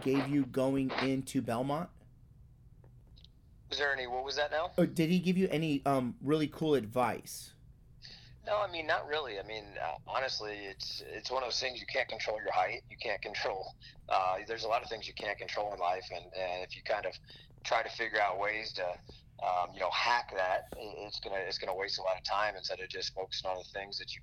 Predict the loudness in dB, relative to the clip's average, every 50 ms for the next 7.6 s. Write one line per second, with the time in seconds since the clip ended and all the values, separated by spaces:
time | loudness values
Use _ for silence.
0 | -8 -6 -4 -4 -4 -4 -2 0 2 2 2 2 0 -2 -4 -6 -8 -8 -10 -10
1 | -10 -8 -4 0 0 0 0 0 -4 -2 -2 -2 -2 0 -2 -4 -4 -6 -10 -14
2 | -14 -14 -16 -16 -16 -12 -10 -4 -4 -2 -2 0 2 4 4 2 4 2 2 2
3 | 2 2 0 -4 -8 -8 -2 0 0 2 0 -2 -6 -12 -18 -20 -20 -10 -6 -4
4 | -2 -2 -2 -4 -4 -8 -12 -12 -8 -8 -8 -6 -6 -8 -6 -6 -6 -6 -4 -4
5 | 0 2 2 2 2 0 -4 -6 -6 -6 -6 -6 -4 -4 0 0 0 0 0 -4
6 | -4 -4 -4 -6 -8 -10 -12 -12 -10 -8 -8 -6 -6 -4 -2 -2 -2 -2 -4 -4
7 | -2 -2 -2 0 -2 -2 -2 -2 -4 -6 -8 -8